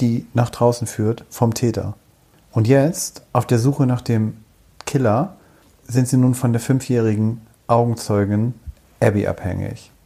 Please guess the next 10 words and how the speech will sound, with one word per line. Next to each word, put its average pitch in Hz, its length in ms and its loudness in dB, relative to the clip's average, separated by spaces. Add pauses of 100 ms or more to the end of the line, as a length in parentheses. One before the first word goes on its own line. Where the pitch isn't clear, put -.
(460)
Eine 143 180 6
Psychologin 143 540 4
sprach 143 300 0
nochmal 156 240 4
mit 151 220 0
Abby 143 280 0
und 123 200 -4
Abby 127 200 -2
sagte 120 320 -2
Folgendes. 107 720 -4